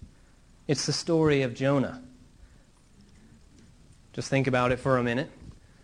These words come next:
In both stories, there is a list of characters who are on a ship when a great storm hits.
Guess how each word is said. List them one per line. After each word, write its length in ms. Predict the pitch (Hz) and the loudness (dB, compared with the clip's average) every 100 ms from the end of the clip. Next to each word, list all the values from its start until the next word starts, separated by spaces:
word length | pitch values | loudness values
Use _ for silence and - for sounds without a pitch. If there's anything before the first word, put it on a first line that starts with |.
| - - | -20 -4
In 160 | 147 131 | 0 6
both 280 | 151 185 202 | 10 10 8
stories, 720 | - 170 165 190 208 - - - - - - - _ - - - - - - | 6 8 10 8 4 -4 -8 -20 -20 -20 -20 -20 _ -20 -20 -20 -20 -10 4
there 240 | 147 151 | 8 8
is 540 | 156 143 147 180 - - - - - - - - - | 8 8 6 2 -6 -10 -20 -20 -20 -20 -20 -12 0
a 80 | 135 | 4
list 240 | 160 - | 4 4
of 100 | 180 | 2
characters 540 | 180 160 160 180 180 | 6 8 8 4 4
who 100 | 156 | 4
are 100 | 135 | 4
on 180 | 131 160 | 6 4
a 60 | 180 | 4
ship 320 | - 170 - - - - - - - | 2 2 0 -20 -20 -20 -20 -20 -8
when 140 | 139 135 | 0 2
a 60 | |
great 320 | 127 143 165 | 4 4 2
storm 480 | - - 147 143 139 | -2 -2 2 4 2
hits. 580 | 135 139 - - - | 2 -2 -2 -8 -8